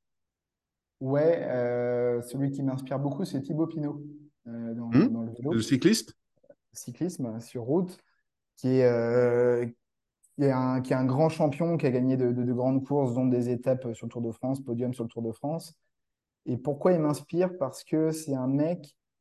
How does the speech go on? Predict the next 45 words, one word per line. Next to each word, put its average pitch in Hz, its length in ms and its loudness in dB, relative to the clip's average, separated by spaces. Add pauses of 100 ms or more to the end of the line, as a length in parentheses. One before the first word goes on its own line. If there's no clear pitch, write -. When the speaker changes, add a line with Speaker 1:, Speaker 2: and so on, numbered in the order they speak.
(200)
Speaker 1:
qui 135 100 -2
est... 127 180 2
Euh... 110 640 -2 (200)
alors 101 140 -12
je 113 100 -12
le 101 60 -14
connais 110 180 -8
pas, 160 140 -4
hein, 135 180 -4 (240)
<laughs> - 380 -14
mais 131 100 2
en 113 80 -2
tout - 140 -8
cas 143 120 0
ce 143 80 -6
qu'il 135 120 -2
dégage, 160 440 2 (640)
euh... 123 1000 0 (460)
il 139 140 0
est 139 80 4
simple 165 400 -2
et 143 60 2
authentique, 139 600 -2 (540)
et 135 80 -2
y 131 80 2
compris 143 300 0
devant 139 160 4
les 139 100 8
médias, 139 340 6
il 123 60 0
va 120 140 0
parler 123 280 0
vrai, 127 480 0 (520)
il 123 80 -2
va 123 80 2
parler 131 220 2
avec 131 120 0
ses 131 180 -4
tripes, 165 440 -4
il 127 120 -6
court - 480 -2
aussi 131 300 -4
avec 123 220 0
ses 120 180 -6
tripes 160 400 -6